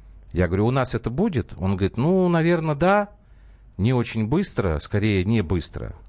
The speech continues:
Но будет. Ну, потому что это как бы очи-, хотя, говорит, у нас, вы представляете, Андрей, говорит он мне,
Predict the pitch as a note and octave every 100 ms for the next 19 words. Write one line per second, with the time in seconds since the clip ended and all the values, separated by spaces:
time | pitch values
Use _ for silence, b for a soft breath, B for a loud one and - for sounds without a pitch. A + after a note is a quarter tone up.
0 | - - A#2 E3+ C3 D#2+ D2+ G#2+ A#2+ A#2+
1 | A#2+ A2 - - G2+ F#2+ G2 F#2 F#2+ -
2 | E2 B2+ A3+ A#3+ D3+ A#2+ B2 A2+ - B
3 | B A2+ - F#2 - F2 F2+ G3 A#3+ -
4 | G3+ F3 C#3+ E2 F2 E2 - D#2 B1+